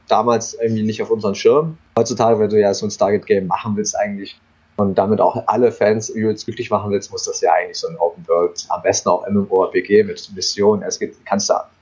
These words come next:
wählen, ob du jetzt Jafar bist oder auf, auf Erde anfangen willst oder sowas müsste es ja eigentlich sein. So ein geiles Game so.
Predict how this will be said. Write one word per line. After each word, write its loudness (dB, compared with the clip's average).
wählen, 4
ob -4
du -2
jetzt 0
Jafar 2
bist 0
oder 0
auf, 0
auf 0
Erde 4
anfangen -2
willst -2
oder 4
sowas 2
müsste -6
es -8
ja 0
eigentlich 0
sein. -2
So 0
ein -4
geiles 0
Game 2
so. -2